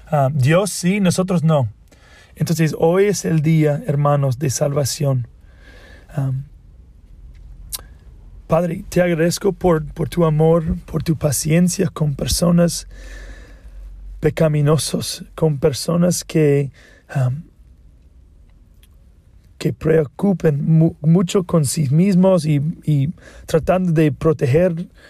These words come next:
a nosotros mismos y, y, am, y que, que no dan mucho pensamiento en ti. Padre, ayúdanos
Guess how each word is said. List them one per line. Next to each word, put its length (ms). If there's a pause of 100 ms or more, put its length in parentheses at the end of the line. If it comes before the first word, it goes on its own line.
(240)
a 200
nosotros 360
mismos 600
y, 80
y, 380 (460)
am, 220 (600)
y 160
que, 360
que 280 (1300)
no 500
dan 720
mucho 520 (100)
pensamiento 640
en 140
ti. 300 (260)
Padre, 260
ayúdanos 840